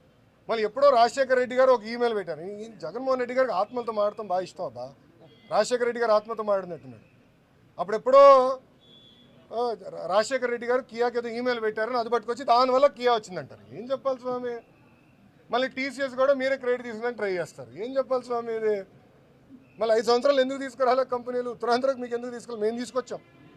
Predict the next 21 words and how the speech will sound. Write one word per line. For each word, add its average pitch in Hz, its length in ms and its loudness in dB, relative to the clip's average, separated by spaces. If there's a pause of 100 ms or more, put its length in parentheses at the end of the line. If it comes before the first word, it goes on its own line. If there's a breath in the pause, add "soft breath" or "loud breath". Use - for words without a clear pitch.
(480)
ఇప్పుడు 214 160 -10
మెడికల్ 214 360 0
డివైసెస్ 240 460 2
ఏ-, 214 120 -4 (100)
ఏఎంటీ 226 420 -4
సైడ్ 254 180 -2
ఎవరు 247 160 4
తీసుకొచ్చారు? 240 500 -6 (960)
ఎన్డీఏ 208 260 0
ప్రభుత్వం. 214 520 -2 (640)
టీసీఎస్ 220 360 -6
ఎవరు 247 160 2
తీసుకొచ్చారు? 240 500 -2 (340 soft breath)
ఎన్డీఏ 208 240 -2
ప్రభుత్వం. 214 480 -6 (460)
లూలు 240 220 -4
పెట్టుబడులు 247 460 -2
ఎవరు 240 160 2
తీసుకొచ్చారు? 240 440 -4
ఎన్డీఏ 208 260 -4
ప్రభుత్వం. 214 480 -8